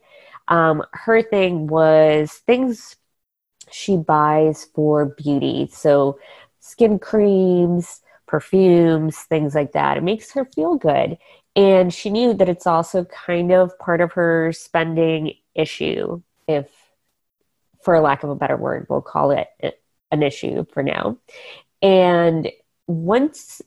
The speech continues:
she built that budget, she realized, you know, first off,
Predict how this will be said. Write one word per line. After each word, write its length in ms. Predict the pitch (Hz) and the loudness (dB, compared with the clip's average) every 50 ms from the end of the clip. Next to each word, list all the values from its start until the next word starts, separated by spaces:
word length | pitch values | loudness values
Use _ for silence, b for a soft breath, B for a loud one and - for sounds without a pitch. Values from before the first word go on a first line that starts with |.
| _ | _
she 280 | - - - - 226 196 | -20 -14 -6 -2 -2 -2
built 400 | 160 156 - 170 180 - - - | 0 0 0 0 0 0 -2 -4
that 260 | - 165 151 143 - | -4 -4 -4 -4 -4
budget, 540 | - 170 202 190 160 143 131 135 - - - | -2 -2 -2 -2 -2 -4 -4 -4 -4 -6 -10
she 240 | - - - - 196 | -14 -14 -6 -2 -2
realized, 760 | 175 165 170 175 185 190 175 147 143 143 139 143 147 143 - | 0 2 2 4 4 4 4 2 2 2 0 -2 -2 -4 -2
you 80 | 180 180 | 0 0
know, 120 | 165 139 | 0 0
first 400 | - _ - 202 226 247 - - | -2 _ -4 -2 -2 -2 -2 -2
off, 260 | 147 - - 165 - | 0 0 0 -2 -4